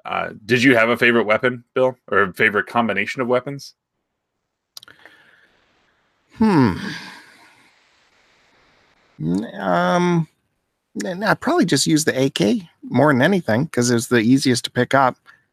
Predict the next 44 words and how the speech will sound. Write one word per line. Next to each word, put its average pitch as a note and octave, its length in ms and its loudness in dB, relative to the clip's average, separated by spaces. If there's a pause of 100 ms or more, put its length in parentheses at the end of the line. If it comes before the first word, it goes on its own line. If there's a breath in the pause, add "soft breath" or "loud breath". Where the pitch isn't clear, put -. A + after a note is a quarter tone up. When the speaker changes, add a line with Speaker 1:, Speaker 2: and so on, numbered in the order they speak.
(100)
Speaker 2:
Although C3 220 4
the B2+ 140 6
bigger C3+ 320 4
machine B2+ 360 2
gun A2+ 220 0
after A2+ 280 -2
that, A2 260 0
what A2+ 100 -4
was A2 140 -6
it A2 100 -6
called? F2 320 -6 (800)
Um, F2+ 640 -4
Speaker 1:
Is G2 60 -4
it G2 120 -10
the, F#2 240 -2
the F#2+ 180 0
M G2+ 180 -2
four? A2+ 560 -2 (100)
Is - 40 -4
that - 0 -
the B2+ 60 6
Speaker 2:
Yeah. G#2+ 260 4
Speaker 1:
one? A2+ 160 -4 (260)
Speaker 2:
Yeah, G#2 240 4
Speaker 1:
Yeah. F2+ 80 0
Speaker 2:
that A2+ 120 4
was, G#2+ 280 4
that A2 120 2
was A2 120 2
pretty G#2+ 260 -2
nice G2 300 0
too. A2 340 2 (560 soft breath)
Uh, G#2+ 520 4
you B2 200 0
know, A2 100 4
you A2 120 2
have C3+ 260 0
to B2 80 -2
use B2 160 2
the A#2 80 -2
crossbow B2 560 2
at A#2 140 2
some B2+ 220 -4
point, B2 440 -6